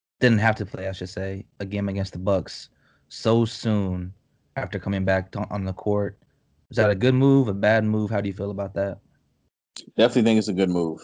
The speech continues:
Speaker 2: Um, he's right. Um, having all that time off, not being able to practice, um,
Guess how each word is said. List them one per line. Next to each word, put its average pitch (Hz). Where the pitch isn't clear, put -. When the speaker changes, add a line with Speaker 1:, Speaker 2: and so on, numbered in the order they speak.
Speaker 2:
Um, 82
he's 101
right. 101
Um, 87
having 113
all 110
that 107
time 110
off, 101
not 101
being 104
able 95
to -
practice, 101
um, 87